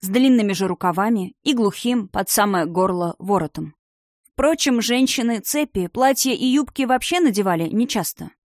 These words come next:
Брюки были удобнее и практичнее. В фасонах Кирилл не разбирался —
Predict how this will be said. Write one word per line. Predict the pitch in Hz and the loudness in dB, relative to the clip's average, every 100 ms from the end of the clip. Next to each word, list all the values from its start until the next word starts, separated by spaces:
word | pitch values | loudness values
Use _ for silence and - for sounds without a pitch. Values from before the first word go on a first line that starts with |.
| _ | _
Брюки | - 330 349 294 | -4 -2 0 0
были | 233 294 254 | 2 2 2
удобнее | - 185 170 214 240 233 226 | 0 -2 0 0 0 0 -2
и | - 180 | -6 -6
практичнее. | - 190 - 135 - - 165 151 _ _ _ _ _ _ | -4 -6 -6 -10 -8 -8 -10 -14 _ _ _ _ _ _
В | - | -6
фасонах | 240 247 294 294 277 - | -4 0 2 2 2 -2
Кирилл | - 269 294 | -2 2 4
не | 269 277 | 4 4
разбирался — | 285 240 311 302 185 - 165 | 2 0 2 2 2 -2 -6